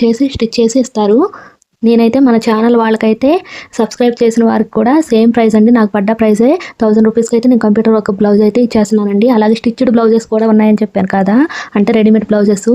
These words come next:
అవి అయితే ఫైవ్ హండ్రెడ్, ఆ, నుండి ఉంటాయండి. టూ ఫిఫ్టీలో కూడా ఉన్నాయండి. ఒకసారి అయితే చూడండి. ఇదైతే బ్రాసో శారీ అండి. ఈ శారీ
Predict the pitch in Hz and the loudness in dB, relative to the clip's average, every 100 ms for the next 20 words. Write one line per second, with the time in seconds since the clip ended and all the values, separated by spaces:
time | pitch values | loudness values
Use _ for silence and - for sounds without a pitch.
0 | 320 269 208 208 262 240 208 220 220 208 | 2 2 2 0 0 0 0 2 2 -2
1 | - - - 220 220 220 226 277 285 233 | -6 -16 -2 0 2 4 4 4 2 2
2 | 220 220 208 220 294 247 233 226 - 240 | 2 2 2 2 0 0 0 0 0 -2
3 | 233 240 269 233 220 214 262 240 214 214 | 0 0 2 2 2 2 0 -2 -2 -2
4 | 226 226 208 214 214 233 214 208 233 220 | 0 2 2 2 0 0 0 0 -2 0
5 | 202 196 196 285 349 - 226 214 220 | 0 0 2 0 -2 -6 -4 0 0